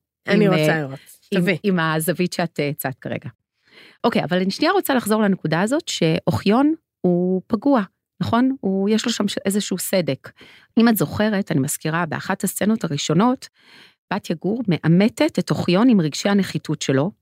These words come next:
Speaker 2: וכותבת. מוכנה? זה הולך ככה. כולם נעצו בו עיניים, והוא כמעט היה יכול למשש את אווירת החשדנות שהקיפה אותו.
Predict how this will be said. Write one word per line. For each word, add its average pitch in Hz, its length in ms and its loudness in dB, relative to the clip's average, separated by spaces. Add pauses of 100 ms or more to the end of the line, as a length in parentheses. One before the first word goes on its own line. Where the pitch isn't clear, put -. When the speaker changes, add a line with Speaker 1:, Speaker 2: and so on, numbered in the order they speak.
(140)
Speaker 2:
וכותבת. 143 760 -4 (400)
מוכנה? 156 340 -2 (160)
זה 175 100 0
הולך 156 220 2
ככה. - 240 -6 (1000)
כולם 226 400 2
נעצו 214 380 2
בו 175 160 2
עיניים, 135 500 2 (120)
והוא 160 200 2
כמעט 180 380 0
היה 185 180 4
יכול 170 320 0
למשש 190 600 -2 (100)
את - 100 -6
אווירת 156 380 0
החשדנות 170 580 0
שהקיפה 151 500 0
אותו. - 260 -2